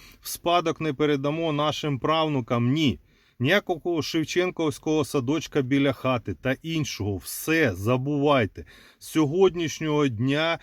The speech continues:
ми всі в приймах. Всі сорок мільйонів українців не мають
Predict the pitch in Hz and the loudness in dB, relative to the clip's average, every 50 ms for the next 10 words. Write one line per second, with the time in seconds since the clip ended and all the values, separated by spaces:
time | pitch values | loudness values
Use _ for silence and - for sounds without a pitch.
0 | - - _ - - 151 175 170 160 135 117 - - - - 139 151 156 165 160 | -8 -20 _ -8 -4 0 2 4 4 4 2 -2 -10 -10 -6 -4 -2 -2 -2 -2
1 | - - - - - 151 147 151 151 139 117 98 87 82 80 - - _ - - | -4 -8 -8 -2 0 2 4 4 6 6 4 2 0 -4 -10 -16 -20 _ -20 -20
2 | - _ - - - - - 170 180 190 190 175 - - 180 180 180 175 170 156 | -20 _ -16 -14 -12 -8 -6 -4 0 0 0 0 0 2 2 4 4 4 2 0
3 | - - 143 147 151 151 156 160 165 160 156 151 147 139 139 139 120 - 143 143 | -2 -2 -2 -2 -2 -2 -2 -2 0 0 0 0 2 2 2 0 0 0 0 2
4 | 139 147 156 143 - - 170 156 120 120 131 143 156 156 156 156 160 170 165 156 | 2 0 0 -2 -4 -2 -2 0 2 2 2 2 2 2 2 2 2 4 4 4
5 | 143 120 104 95 - | 6 4 4 0 -4